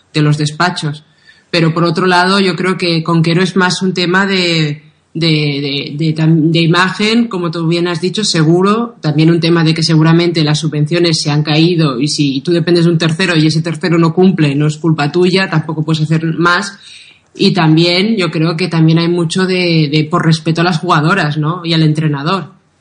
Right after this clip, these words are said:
que es, al fin y al cabo, pues, oye, ellos han ido a entrenar todos los días, a-, incluso gratis. Entonces, si tú tienes una jugadora que ha ido a entrenar, lleva un mes entrenando sin cobrar,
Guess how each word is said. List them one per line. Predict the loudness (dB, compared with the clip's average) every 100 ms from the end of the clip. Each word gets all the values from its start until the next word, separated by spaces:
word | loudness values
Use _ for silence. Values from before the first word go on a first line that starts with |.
| _ -4
que | -2 0
es, | -2 -4
al |
fin | 0 2
y |
al | 2
cabo, | 2 2 2 0
pues, | 0 0 -2 -4
oye, | -2 -2 -4 -6
ellos | -4 -2 -2 -2
han | 2 2
ido | 2
a | 0
entrenar | -2 0 0 0
todos | -2 0
los | -2 0
días, | 0 2 0 -4 -12
a-, | -16 -4
incluso | -2 0 0 0 0 -2 -2 -4
gratis. | -2 -2 -2 -6 -14 -14 -20 _ _ _ _ _ _
Entonces, | -8 -4 -2
si | -2
tú | -2
tienes | -2 -2
una | -6
jugadora | -4 -2 0 0 -2 -4 -10 _ _
que | -4
ha | 0
ido | 2 2
a |
entrenar, | 2 0 -2 -4 -4 -2
lleva | 0 0
un | 2 2
mes | 2 0
entrenando | -2 -2 -2 -2 -4
sin | -6 -4
cobrar, | -4 -2 -2 -2 -6 -18